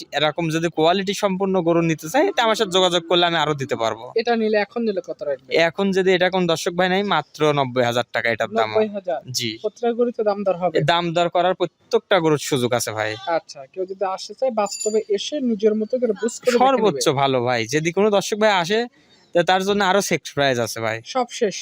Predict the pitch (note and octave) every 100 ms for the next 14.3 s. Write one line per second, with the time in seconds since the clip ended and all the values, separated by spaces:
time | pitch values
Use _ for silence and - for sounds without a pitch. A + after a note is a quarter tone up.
0 | - A3+ A3 A3 G#3+ G3 F#3 F3+ F3+ D#3+
1 | D3+ - D#3+ D#3+ G3 F#3 F#3 F3 F3 B3+
2 | C4 A#3+ A#3+ A3 F#3 - C#3+ G#3 G#3+ E3
3 | C#3+ D3 C3+ B2+ - B2 A2+ A2 A2 G#2+
4 | G#2+ E3 A#3+ A3+ A#3 G3 F#3+ F3 D#3+ D3
5 | D3 C#3 D3 C3 B2+ A2+ A2+ G#2+ - D#3
6 | D3+ D3 D3 F3+ G3 G3+ G3+ G3+ A#3 A3+
7 | G#3+ G#3 - - F4 _ _ - C4+ A#3
8 | C#4 C4 B3+ B3 B3 - C4+ B3 - C4
9 | B3+ B3 B3 B3 A3 G3 F#3+ F3+ D#3+ D3
10 | C#3 C#3 D3 D#3+ C3+ B2 B2+ A2+ A2 A#2
11 | G#3+ A3+ A3 A3 - G#3+ G#3+ G#3+ A#3+ B3+
12 | F#3+ G3+ F3+ F3+ E3+ F#3+ F#3+ F#3 F3+ F3
13 | - D3+ D3 - - F#3+ A3 B2 A2 A2+
14 | - - A3+